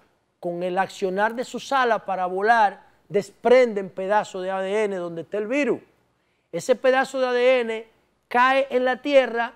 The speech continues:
y también en la pupú de los murciélagos, y un animal llamado pacolín,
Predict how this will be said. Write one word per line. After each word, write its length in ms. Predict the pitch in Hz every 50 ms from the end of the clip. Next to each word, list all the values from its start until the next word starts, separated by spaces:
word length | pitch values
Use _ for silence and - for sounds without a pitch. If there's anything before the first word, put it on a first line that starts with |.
| _ -
y 80 | - 156
también 420 | - 190 175 175 185 226 233 226
en 120 | 220 208 196
la 120 | 196 185
pupú 400 | 175 - 180 - - 196 226 233
de 80 | 240 247
los 140 | 247 240
murciélagos, 640 | 240 240 240 - - 262 262 247 233 226 214 208 214 226 - _ _ _ _ _ -
y 120 | 190 196
un 220 | 220 247 262 269 277
animal 480 | 269 269 277 262 254 269 269 262 247
llamado 400 | 208 220 196 196 208 220 247 247
pacolín, 720 | - - - 220 - - 269 269 277 277 262 247 254 294